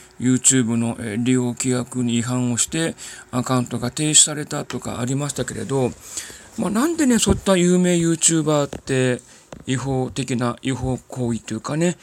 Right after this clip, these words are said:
あのー、法律に触れるようなことも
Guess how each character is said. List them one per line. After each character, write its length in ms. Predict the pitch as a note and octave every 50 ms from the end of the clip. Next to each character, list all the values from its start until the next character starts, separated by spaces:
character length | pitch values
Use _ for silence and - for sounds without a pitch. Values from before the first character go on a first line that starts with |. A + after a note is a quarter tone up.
| - - - - _
あ 100 | - A#2+
の 540 | A#2+ A#2 A2+ A2 G#2+ G#2 F#2+ D#2 B1+ B1+ -
ー、 280 | - - - - - - - - - -
法 240 | - C#3 C3 C3 B2+
律 240 | B2+ A#2 - C3
に 180 | B2 A#2+ A#2+ A2+
触 160 | - - C#3+
れ 80 | C3 C3+
る 80 | B2
よ 60 | B2 A#2+
う 40 |
な 120 | A#2+ A#2+ A2
こ 100 | - B2+
と 100 | B2 A#2
も 220 | A2+ A2 A2 -